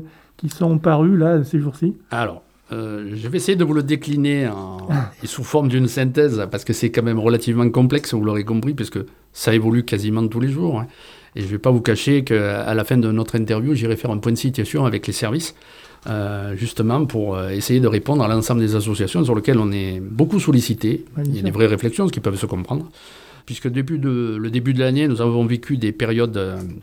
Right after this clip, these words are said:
Speaker 2: particulières, et autant dire, euh,
Speaker 1: Mm.
Speaker 2: éprouvantes, hein,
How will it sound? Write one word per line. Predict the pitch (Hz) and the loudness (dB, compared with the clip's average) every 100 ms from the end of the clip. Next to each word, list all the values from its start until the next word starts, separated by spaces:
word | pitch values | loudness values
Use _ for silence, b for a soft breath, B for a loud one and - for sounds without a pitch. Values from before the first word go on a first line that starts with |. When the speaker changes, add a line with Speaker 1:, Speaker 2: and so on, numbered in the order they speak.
| _ _ | _ _
Speaker 2:
particulières, | - - 131 127 120 156 185 131 - - | -8 -4 -2 2 4 4 2 -4 -14 -14
et | 110 98 | -8 -6
autant | 101 107 | -4 -4
dire, | 107 110 95 | -2 -4 -6
euh, | 95 98 | -8 -10
Speaker 1:
Mm. | - - | -6 -2
Speaker 2:
éprouvantes, | 151 117 131 190 175 | -2 0 -2 -2 -2
hein, | 127 | -4